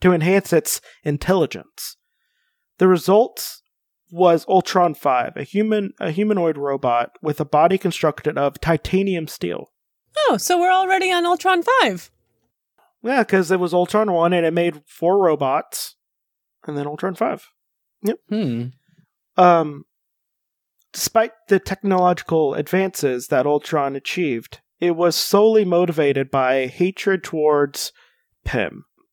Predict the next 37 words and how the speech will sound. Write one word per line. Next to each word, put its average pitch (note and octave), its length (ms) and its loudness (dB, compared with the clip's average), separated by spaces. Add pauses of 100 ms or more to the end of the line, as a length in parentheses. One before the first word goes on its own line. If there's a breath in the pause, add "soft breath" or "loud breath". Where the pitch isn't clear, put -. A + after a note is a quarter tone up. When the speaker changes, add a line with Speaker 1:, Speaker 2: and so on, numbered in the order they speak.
Speaker 1:
Ultron E3+ 340 2
Five F3 380 2
plotted D3+ 400 -2
the C#3+ 80 -6
deaths C#3+ 400 -4
of B2+ 200 -4
the C3+ 140 -2
Avengers, F3+ 600 -2
the D3+ 80 -2
Team D3 360 -4
Champions, F3 920 -2
which - 440 0 (720)
Pym C#3 380 0
belonged C#3+ 480 2
to D#3 480 0
at D3+ 160 2
the D#3 80 0
time. D3 480 0 (540 soft breath)
Uh, C3+ 400 0 (200)
for G3+ 200 0
this A#3 160 0
plan, A#2+ 480 -6
he E3 120 -6
reorgan-, F#3+ 720 0
he F3+ 160 -2
reorganized A3+ 680 2
the E3+ 60 -2
Masters E3 380 -2
of D#3+ 80 -4
Evil D3 320 -2
under G3 240 -2
the A3 140 2
identity F3 640 0
of C#3+ 420 2
the C#3 100 -4
Crimson C#3+ 800 -8
Cowl. - 600 -4